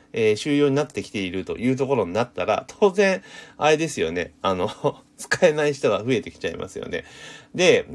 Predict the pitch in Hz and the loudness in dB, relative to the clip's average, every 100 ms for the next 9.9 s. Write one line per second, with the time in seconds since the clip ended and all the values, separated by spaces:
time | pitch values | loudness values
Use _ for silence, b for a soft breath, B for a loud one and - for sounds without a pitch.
0 | 139 131 127 123 151 247 285 294 285 120 | 2 4 4 2 2 0 0 2 2 2
1 | 110 - - 113 131 202 240 277 226 135 | 0 -2 -6 -4 -2 0 4 4 4 2
2 | 110 - 160 143 117 113 101 98 101 135 | 0 2 2 4 4 2 -4 -4 -4 -4
3 | 135 135 147 190 110 120 139 165 139 117 | -4 -6 -2 -2 0 -4 0 2 2 2
4 | 90 90 - 85 - 87 - 151 170 165 | -6 -4 -2 -2 -4 -8 -4 -2 -2 -2
5 | 147 165 139 143 101 85 78 82 - 98 | -4 0 2 2 0 -8 -10 -12 -10 -4
6 | 101 98 101 104 90 - 85 82 80 80 | -4 -4 -6 -6 -8 -6 -6 -6 -10 -16
7 | 78 80 - B B B 123 110 95 95 | -18 -18 -20 B B B -6 -2 -2 -4
8 | 98 95 92 87 87 80 76 85 - 110 | -6 -8 -8 -8 -8 -8 -10 -10 -6 -2
9 | 120 147 95 85 82 - 95 90 | -2 -2 -4 -6 -10 -8 -4 -4